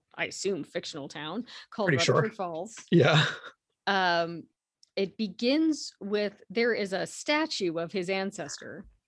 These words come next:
Speaker 2: Oh, yeah.
Speaker 1: that is in the middle of the road in an intersection, because that is
Speaker 2: <laughs>
Speaker 1: the exact spot where his glory moment happened, I guess. Um, and so after the umpteenth
Speaker 2: <laughs>
Speaker 1: car runs into the statue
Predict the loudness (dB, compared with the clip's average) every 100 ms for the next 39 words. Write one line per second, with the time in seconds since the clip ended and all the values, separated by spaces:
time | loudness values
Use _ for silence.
0 | _ 6 6 6 2 0 -2 -8 -20 -20
1 | 0 4 6 6 6 6 4 4 2 0
2 | 0 -4 -2 -4 -4 -8 -14 -20 -20 _
3 | _ -2 0 0 0 -4 -6 -8 -8 -10
4 | -6 -6 0 0 4 2 2 -2 -2 -2
5 | -2 -2 -2 0 -2 -2 -8 -2 0 -2
6 | -6 -10 -8 -6 -6 -6 -14 _ _ _
7 | -12 -6 -4 -4 -6 -8 -10 -12 -12 -12
8 | -14 -14 -14 -16 -18 _ -20 -20 _ -4
9 | 0 0 0 -6 _ _ _ -2 0 0
10 | 0 0 0 -4 -6 0 0 2 -4 -4
11 | -2 0 0 -2 -2 -2 4 4 4 4
12 | 6 6 2 -2 0 2 4 2 2 2
13 | 0 -2 -6 -10 2 4 4 0 -2 -2